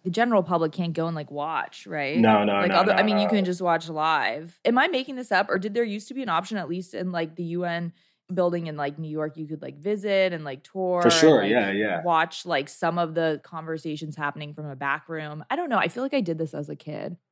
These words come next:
Speaker 2: I don't know about that back room part, but you could definitely tour it.
Speaker 1: <laughs>
Speaker 2: Yeah, you might have had some exclusive, some exclusive
Speaker 1: Exclusive access
Speaker 2: Yeah.
Speaker 1: at the age of ten.
Speaker 2: Yeah.
Speaker 1: I mean, who
Speaker 2: Spy
Speaker 1: wouldn't
Speaker 2: Kids.
Speaker 1: believe that, right?
Speaker 2: Yeah.
Speaker 1: Yeah,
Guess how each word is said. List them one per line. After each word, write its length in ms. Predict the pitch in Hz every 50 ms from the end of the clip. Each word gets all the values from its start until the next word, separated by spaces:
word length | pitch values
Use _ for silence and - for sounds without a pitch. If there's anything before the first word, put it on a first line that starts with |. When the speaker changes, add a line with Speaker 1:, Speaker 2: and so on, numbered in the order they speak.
| -
Speaker 2:
I 40 | 104
don't 120 | 113 127 131
know 60 | 127
about 200 | 120 117 117 104
that 200 | 107 98 95 -
back 280 | - 101 101 107 -
room 300 | 101 98 107 113 113 107
part, 420 | 110 107 95 87 87 85 73 71 -
but 240 | - 92 87 87 80
you 80 | 98 101
could 100 | - 110
definitely 360 | 123 131 - 117 104 98 87
tour 260 | - - 127 120 110
it. 220 | 104 98 95 92 85
Speaker 1:
<laughs> 20 |
Speaker 2:
Yeah, 240 | 107 113 107 110 107
you 140 | 107 117 131
might 140 | 135 131 123
have 220 | - 165 160 - -
had 180 | 156 139 127
some 320 | - - 131 120 120 117 113 107
exclusive, 720 | - - - - 123 127 123 - - 113 107 107 110 110 113 _ _ - - - - - - - - -
some 120 | - 113 110
exclusive 220 | 110 123 123 - -
Speaker 1:
Exclusive 680 | 120 117 117 120 117 302 320 320 320 - - 277 233 196
access 580 | - 185 185 196 - - - 208 185 160 - -
Speaker 2:
Yeah. 120 | - 196
Speaker 1:
at 160 | 165 - -
the 80 | 160 156
age 180 | 156 160 151
of 140 | 156 147 -
ten. 360 | - - 180 156 147 131 113
Speaker 2:
Yeah. 220 | 107 104 98 98 98
Speaker 1:
I 120 | 202 233 254
mean, 280 | 247 240 240 240 226
who 180 | 233 214 277 285
Speaker 2:
Spy 120 | 294 -
Speaker 1:
wouldn't 160 | - - 254
Speaker 2:
Kids. 140 | 240 226 208
Speaker 1:
believe 280 | 202 202 196 196 190 175
that, 240 | 175 160 135 135 -
right? 380 | - 165 165 165 165 170 -
Speaker 2:
Yeah. 140 | - 196 190
Speaker 1:
Yeah, 300 | 180 170 160 156 156 -